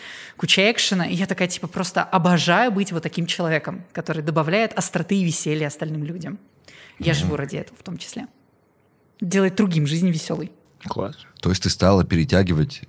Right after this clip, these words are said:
Speaker 2: людей, когда сама переехала, и их за собой тоже?
Speaker 1: А это изначально было. Я же боялась сюда, я же трусиха. Я боюсь сюда переезжать. То есть мне страшно. Поэтому я такая: «Так,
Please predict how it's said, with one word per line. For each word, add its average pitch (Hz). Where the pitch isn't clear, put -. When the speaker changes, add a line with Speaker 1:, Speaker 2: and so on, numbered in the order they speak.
Speaker 2:
людей, 80
когда 76
сама 90
переехала, 80
и 78
их 78
за 78
собой 87
тоже? 78
Speaker 1:
А 131
это 165
изначально 196
было. 156
Я 156
же 175
боялась 202
сюда, 156
я 180
же 180
трусиха. -
Я 165
боюсь 202
сюда 185
переезжать. 170
То -
есть 151
мне 202
страшно. -
Поэтому 190
я 180
такая: 175
«Так, 147